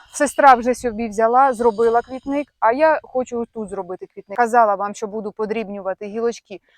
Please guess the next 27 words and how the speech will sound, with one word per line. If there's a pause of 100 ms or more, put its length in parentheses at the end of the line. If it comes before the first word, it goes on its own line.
(120)
на
своєму
подрібнювачі
і
буду
засипати
тут. (720)
Буду
так
робити,
е,
але,
ну,
не
взяти
за
п'ятнадцять
гривень
мішок
я
не
змогла. (300)
Сім
мішків
у
мене
є.